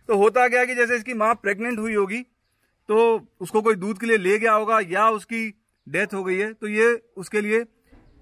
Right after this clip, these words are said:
रो रहा था। अब आज इसकी एल्बर्ट पिंटो से दोस्ती हो गई है, तो ये थोड़ा शांत हुआ है। एल्बर्ट पिंटो, आपको याद होगा, पहले भी यहाँ आ चुका है।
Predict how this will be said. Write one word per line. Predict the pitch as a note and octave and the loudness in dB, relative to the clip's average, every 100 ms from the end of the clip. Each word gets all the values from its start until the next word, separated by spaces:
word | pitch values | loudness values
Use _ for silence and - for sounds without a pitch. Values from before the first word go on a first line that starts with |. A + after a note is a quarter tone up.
| C#3+ | -2
रो | F3+ A3+ | 2 4
रहा | G#3 | 4
था। | G#3+ | 2
अब | G#3+ | 2
आज | G#3 G#3+ A3 | 2 2 0
इसकी | G#3+ B3 | -8 -2
एल्बर्ट | F#3 G3+ A3+ | -2 0 -4
पिंटो | G3+ G#3+ A3 | -6 -4 -4
से | G#3+ | -4
दोस्ती | F3 F#3 - | -6 -6 -6
हो | G#3+ | -4
गई | F#3+ G3 | -4 -4
है, | G#3 | -2
तो | G#3 | -4
ये | |
थोड़ा | G3+ F3+ A3 - _ _ _ _ _ _ _ _ | -4 -2 -2 -4 _ _ _ _ _ _ _ _
शांत | E3+ E3+ F#3+ | 0 0 0
हुआ | D#3 C#3+ | -2 -2
है। | B2+ C#3 | 0 0
एल्बर्ट | F3 G#3+ G#3+ | 0 -2 -6
पिंटो, | A3+ A#3 | -2 -2
आपको | A3 A#3 | 0 -2
याद | G#3+ G#3+ | 0 0
होगा, | A#3 A#3 | -2 -4
पहले | A#3 G3 G3 A#3 | -4 -6 -4 -4
भी | A#3+ | -2
यहाँ | A#3 G#3 | -2 -2
आ | |
चुका | G3+ G3+ G3+ | -4 -4 -2
है। | A3+ | -2